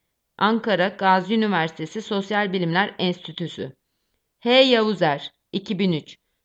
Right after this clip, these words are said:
Çocuğu Tanımak ve Anlamak. İstanbul Remzi Kitabevi, yetmiş altı yetmiş yedi. H Yavuzer, iki bin altı.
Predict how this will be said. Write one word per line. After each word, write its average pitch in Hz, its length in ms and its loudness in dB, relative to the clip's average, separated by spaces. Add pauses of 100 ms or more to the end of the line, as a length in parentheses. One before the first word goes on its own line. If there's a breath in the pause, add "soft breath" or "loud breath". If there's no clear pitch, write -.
(120)
Çocuğu 220 400 0
Tanımak 190 500 0
ve 240 100 -4
Anlamak. 170 640 0 (220)
İstanbul 214 680 0
Remzi 202 340 0
Kitabevi, 180 720 -2
yetmiş 196 440 -2
altı 175 300 0
yetmiş 185 460 -2
yedi. 139 340 -6 (560)
H 220 60 0
Yavuzer, 208 840 2 (180)
iki 190 260 -4
bin 190 120 2
altı. 156 480 -2